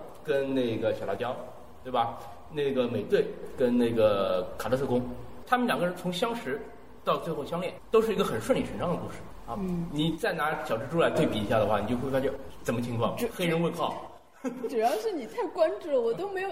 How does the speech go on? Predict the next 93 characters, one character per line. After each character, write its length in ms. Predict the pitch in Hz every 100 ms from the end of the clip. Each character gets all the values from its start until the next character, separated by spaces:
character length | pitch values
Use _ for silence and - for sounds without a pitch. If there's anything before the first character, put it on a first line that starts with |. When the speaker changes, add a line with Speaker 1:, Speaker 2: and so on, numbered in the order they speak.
| -
Speaker 2:
我 100 | 262
没 160 | 254
有 100 | 330 392
去 120 | -
想 220 | 208 190
这 80 | 214
个 60 |
问 0 |
题。 60 | 240
Speaker 1:
我， 20 |
我 40 | 254
就 80 |
不 60 | 311
说 80 | 294
蚁 140 | 208
人 220 | 190 233
跟 160 | - 220
黄 160 | 214 262
蜂 160 | 330
女 140 | 262 175
这 80 |
种， 180 | 208 175 - -
这， 80 | 247
这 80 | 277
种 140 | 214 208
逗 100 | 254
逼 140 | 254
的 80 | 247
故 160 | 240
事 80 | 180
了， 200 | 165 135
对 120 | 170
吧？ 240 | 185 160 -
里 60 | 160
面 160 | 226 202 175 156
你 60 |
看 180 | 175 180
这 60 | 202
条 100 | 190
感 160 | 135 -
情 60 |
线 140 | 196 175
其 140 | 214
实 120 | 262 - -
还 100 | 160
是 220 | - 226 - -
很 80 | 127
丰 160 | 120 226
满 140 | 147
的 60 | -
嘛， 160 | - - 175
Speaker 2:
嗯。 480 | 180 175 170 165 165 -
Speaker 1:
对 80 | 165
吧？ 320 | 160 143 - 165
你 200 | 165 147
再 140 | 175
拿 200 | 160 143 139 - -
小 140 | - 131
蜘 80 | 131
蛛 120 | 160
来 120 | 139
对 160 | 143 -
比， 100 | 143
又 100 | 135
是 120 | 135 -
黑 80 | 135
人 100 | 131
问 140 | 123
号。 260 | 120 110 - -
Speaker 2:
反 120 | 226
正 80 | 277
他 80 | 466 494 466
就 160 | 466 466
突 80 | 466
然 200 | 392 392
间 160 | 403
就 100 | 403
喜 160 | 302 220
欢 220 | 247 254
上 180 | 302 254
了。 80 | 226 214 196
Speaker 1:
呃， 100 | -
突 160 | - 202
然 140 | 190
间 100 | 170
就 80 | 165 160
喜 100 | -
欢 120 | 120
上 80 | 123
了， 160 | 101 92
Speaker 2:
嗯。 20 |
Speaker 1:
然 100 | -
后， 260 | 127 120